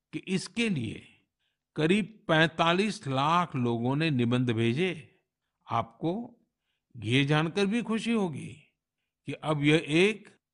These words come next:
गिनीज रिकॉर्ड बन चुका है। और सबसे बड़ी बात है, और जो ज्यादा प्रसन्नता की बात यह है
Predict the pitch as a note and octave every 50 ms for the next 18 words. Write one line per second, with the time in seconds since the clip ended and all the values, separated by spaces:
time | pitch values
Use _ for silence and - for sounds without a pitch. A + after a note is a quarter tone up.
0 | _ - A#2+ G#2+ G#2+ B2+ D3 D#3 E3+ F3 F#3+ G#3 G#3 - - - - _ _ -
1 | B2+ B2+ C3 B2+ - F3 F3+ F3+ E3+ F3 F3 E3 - G3+ G#3 G3+ A3+ A3 G3 D#3+
2 | D#3+ D3+ - - _ _ _ _ _ _ _ _ _ _ _ _ _ _ _ _
3 | _ _ _ - G#3+ G3+ - - - E3 D#3 - - - A#3 C4+ C4 C4+ C4+ C#4
4 | C4+ A#3+ A#3+ A3+ A3+ A3 G3 F#3 G#3 A3 A#3 A3+ A#3 A3 G3 F3+ G#3+ G#3 D#3+ C#3
5 | C#3 C3+ D#3 E3+ G3 A3 - - D#3 A#2+ C3 D3+ E3+ D#3+ A3+ A#3 A3 G#3+ G#3+ D#3
6 | B2+ B2 B2 - B2+ A#2+ G#2 F2+ G#2+ A#2 C3+ D#3+ F#3+ A3 A#3+ A#3+ -